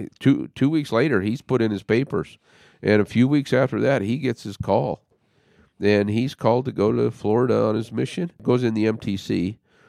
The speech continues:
on his twenty-third birthday. The twenty-third birthday, he enters the M T C.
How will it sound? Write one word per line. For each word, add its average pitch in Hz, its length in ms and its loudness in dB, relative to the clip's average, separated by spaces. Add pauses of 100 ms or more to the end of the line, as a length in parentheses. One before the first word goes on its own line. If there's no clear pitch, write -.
(300)
on 101 200 4
his 98 220 0
twenty-third 120 760 -2
birthday. 117 480 -2 (1500)
The 87 120 -14
twenty-third 123 680 -2
birthday, 104 380 -2
he 98 280 -4
enters 98 260 -4
the 80 180 -4
M 92 120 -4
T 87 200 -8
C. - 360 -12